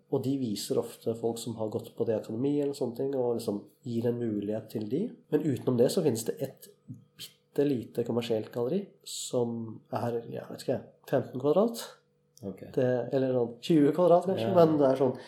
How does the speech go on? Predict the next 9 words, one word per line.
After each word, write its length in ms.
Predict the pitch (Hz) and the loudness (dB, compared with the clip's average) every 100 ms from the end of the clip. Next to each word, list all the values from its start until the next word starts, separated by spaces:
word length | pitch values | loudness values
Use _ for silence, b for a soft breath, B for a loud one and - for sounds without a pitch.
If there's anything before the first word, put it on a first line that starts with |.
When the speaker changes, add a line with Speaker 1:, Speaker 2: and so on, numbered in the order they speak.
| B 107 - | B -6 4
Speaker 1:
det 80 | 139 | 4
er 140 | 139 | 4
et 80 | - - | 0 -10
kjempelite 920 | - - 165 - - 110 117 131 127 | -10 0 0 0 -6 -2 0 -2 -2
galleri 280 | 123 160 208 | 0 0 2
som 160 | 185 | 2
viser 480 | 175 117 - - 147 | 2 0 0 4 4
internasjonale 640 | - 131 123 127 127 127 123 B B 143 | 2 -2 -4 -2 -2 -4 -8 B B -6
interessante 800 | - 123 113 107 120 120 117 | -2 -2 -2 -4 -2 -2 -4